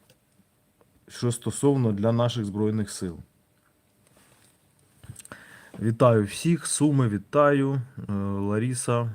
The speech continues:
вітаю. Так, это, это начало конца війни. Зараз подивимось. Добрий день, чи Вагнер повернеться на фронт?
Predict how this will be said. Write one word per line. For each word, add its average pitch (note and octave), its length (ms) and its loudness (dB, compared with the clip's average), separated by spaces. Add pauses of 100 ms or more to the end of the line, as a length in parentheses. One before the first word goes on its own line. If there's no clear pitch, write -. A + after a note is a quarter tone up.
вітаю. A2+ 540 0 (1300)
Так, F#2+ 280 -2
это, F#2+ 160 -6 (220)
это G#2 140 -2
начало G#2 600 0 (420)
конца G#2 420 -2
війни. C3+ 560 0 (920)
Зараз A#2+ 320 2
подивимось. G2+ 480 -2
Добрий A2 280 -2
день, C#3 480 4
чи G#2 140 -4
Вагнер G#2+ 380 0
повернеться G2+ 580 -4
на G#2 100 -4
фронт? C#3 420 -4